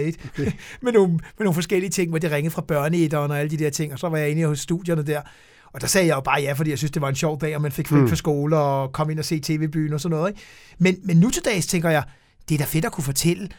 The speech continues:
Speaker 1: og kunne inspirere andre, hvis der er nogle forældre, der sidder med blinde børn på ti år nu, eller fem år nu, eller hvad det nu er. Jamen hey, det kan godt lade sig gøre.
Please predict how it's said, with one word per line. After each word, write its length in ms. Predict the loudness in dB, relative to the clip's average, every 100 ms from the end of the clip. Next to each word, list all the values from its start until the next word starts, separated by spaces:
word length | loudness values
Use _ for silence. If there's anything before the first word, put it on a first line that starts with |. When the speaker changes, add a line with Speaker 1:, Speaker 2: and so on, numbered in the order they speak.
| -14
Speaker 1:
og 80 | -4
kunne 160 | 0
inspirere 480 | 0 0 -2 -2 -2
andre, 260 | 0 0 -2
hvis 100 | 0
der 80 | 2
er 40 |
nogle 100 | 2
forældre, 280 | 2 0 0
der 60 | -2
sidder 240 | -2 0
med 120 | 0
blinde 280 | 0 0 2
børn 240 | 2 2
på 460 | 2 4 4 2 -2 -8 _ _ _ -20 -4
ti 220 | -2 2
år 180 | 4 4
nu, 200 | 4 4
eller 120 | 4
fem 240 | 2 0 0
år 140 | 2
nu, 200 | 4 4
eller 100 | 4
hvad 140 | 2 0
det 60 |
nu 80 | 0
er. 120 | 0 -2 -8
Jamen 140 | -8 -2
hey, 120 | 0
det 180 | 0 -2
kan 40 |
godt 180 | 0 0
lade 80 | 0
sig 100 | 0
gøre. 160 | 0